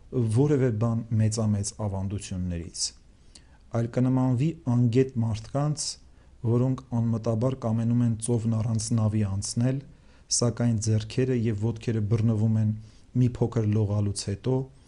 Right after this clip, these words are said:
և չկարողանալով առաջ ընթանալ, անմիջապես ընկղմվում են ջրերի մեջ։ Նույնպես էլ նրանք, ովքեր առանց հավատքի միայն իրենց մտքով են ընթանում, նավաբեկության են ենթարկվում։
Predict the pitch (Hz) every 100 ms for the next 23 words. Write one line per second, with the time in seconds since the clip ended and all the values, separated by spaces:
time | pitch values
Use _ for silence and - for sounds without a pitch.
0 | - - - 110 - - 120 120 113 120
1 | 120 143 143 - 123 120 - 117 110 120
2 | 113 113 113 - - - - 127 120 113
3 | 110 110 107 117 107 - - 127 120 120
4 | 107 107 104 107 101 98 - 110 110 104
5 | 101 95 85 - - - - - - -
6 | - - 117 135 139 135 - 127 120 120
7 | 156 160 - - - - - - - 127
8 | - 131 120 113 110 123 - 110 107 113
9 | 110 - 139 151 - - - - 117 120
10 | 123 135 131 120 120 117 110 - 120 110
11 | 107 104 101 104 104 139 143 - - -
12 | - 113 104 101 110 107 107 117 101 92
13 | 95 98 98 98 85 - 90